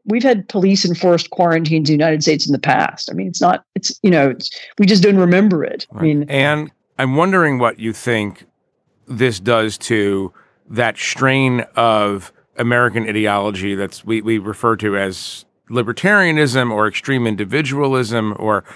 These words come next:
Speaker 2: however you want to frame it. You know, this, the concept of the, the lone,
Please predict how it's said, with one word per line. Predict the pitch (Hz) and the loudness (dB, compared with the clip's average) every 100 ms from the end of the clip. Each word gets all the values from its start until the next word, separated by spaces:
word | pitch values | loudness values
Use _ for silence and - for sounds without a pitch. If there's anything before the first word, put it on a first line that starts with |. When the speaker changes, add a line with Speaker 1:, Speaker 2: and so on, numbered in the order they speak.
| - | -10
Speaker 2:
however | - 147 151 | 0 2 2
you | 143 | 2
want | 127 110 | 2 0
to | |
frame | - 113 98 | -2 -2 -2
it. | 95 | -4
You | 110 | -4
know, | 107 | -2
this, | 113 | -2
the | - 113 | -4 -4
concept | 131 127 123 101 | 0 0 -2 -2
of | 110 95 | -2 -2
the, | 104 - - - _ | -4 -4 -14 -20 _
the | 123 120 | -2 0
lone, | 127 131 131 120 | 2 2 0 -2